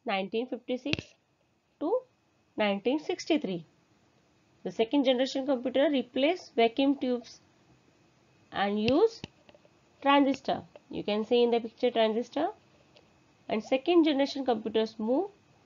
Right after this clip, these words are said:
from machine language to assembly language, which will allow the programmers to specify instruction in the words.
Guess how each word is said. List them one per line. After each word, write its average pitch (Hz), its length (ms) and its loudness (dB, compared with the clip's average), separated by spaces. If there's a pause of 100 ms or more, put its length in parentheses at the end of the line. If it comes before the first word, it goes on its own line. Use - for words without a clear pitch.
(200)
from 190 260 0
machine 247 400 2
language 269 400 2
to 349 240 -2
assembly 320 460 4
language, 170 580 -2 (540)
which - 260 -8
will 202 120 0
allow 226 440 2
the 202 160 -4
programmers 220 880 -2 (580)
to 202 120 -6
specify 285 560 -2
instruction 269 760 0
in 190 180 -4
the 202 100 -2
words. 214 640 4